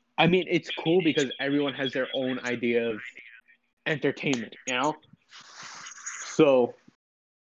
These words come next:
like, you and me, our idea of entertainment is, like, good gimmicks and good wrestling, while some others, they wanna see a motherfucker get hit over the head with a, with a L E D light and then get staples in the head, you know? That's a little,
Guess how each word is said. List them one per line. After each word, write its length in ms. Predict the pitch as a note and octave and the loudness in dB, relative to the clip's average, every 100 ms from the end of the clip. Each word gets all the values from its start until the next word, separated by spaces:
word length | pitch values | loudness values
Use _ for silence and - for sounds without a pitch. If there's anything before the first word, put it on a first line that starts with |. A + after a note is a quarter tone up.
| _ - | _ 2
like, 220 | C#3+ C#3 | 2 0
you 380 | D3 C#3 D#3 E3 | -8 2 4 6
and 120 | D#3+ | 4
me, 260 | D3+ C#3+ B2 | 4 4 4
our 300 | B2 C#3 C3 | 6 6 6
idea 360 | C3+ C3 C3+ C3 | 2 0 -2 -2
of 100 | B2 | -6
entertainment 680 | C3 A#2 - B2+ B2 B2 C3 _ _ | -10 -10 -8 -8 -8 -10 -12 _ _
is, 240 | B2+ A#2+ A#2+ | -6 -6 -2
like, 200 | A#2+ A#2 - | -4 -4 0
good 260 | C#3 B2 | 0 0
gimmicks 360 | C3+ C3 C3 - | -2 -2 -4 -8
and 180 | A2+ A2+ | -8 -4
good 160 | A#2+ | 0
wrestling, 380 | B2 B2 B2 A2+ | 0 0 -4 -4
while 160 | A#2 A2+ | -4 -2
some 200 | B2+ B2+ | -2 -2
others, 320 | B2 A#2+ A#2 | 0 -2 0
they 100 | B2 | 0
wanna 200 | B2 A#2+ | 0 -2
see 220 | - C3 B2 - - | 0 0 0 -6 -10
a 60 | B2 | -4
motherfucker 580 | B2 A#2+ - B2+ B2+ | 0 0 2 2 2
get 220 | A#2 A#2 - _ _ - | 4 2 0 _ _ 2
hit 160 | F#3 | 4
over 240 | D#3+ C#3 C3+ | 6 4 0
the 60 | |
head 220 | E3+ D#3+ | 0 0
with 160 | C3+ C3 | -2 -4
a, 140 | B2 A2 - - - | -6 -8 -12 -20 -12
with 140 | C#3 D3+ | -6 -4
a 100 | - | -2
L 200 | D3 D3 | 2 2
E 60 | C#3 | 2
D 240 | C#3+ C3+ | 0 2
light 260 | B2 B2 A#2+ | 2 0 -2
and 120 | B2+ B2 | -6 -8
then 100 | A#2+ | -6
get 180 | A#2+ - | -6 -2
staples 460 | - D3+ C#3+ B2+ | 2 4 4 0
in 80 | A#2 | 0
the 140 | A#2 | -6
head, 200 | A2+ A#2 | -4 -4
you 80 | A#2 | -2
know? 140 | A#2+ C3+ | 0 -2
That's 160 | C3+ | 0
a 60 | F3 | 2
little, 260 | F#3+ F3+ | 2 0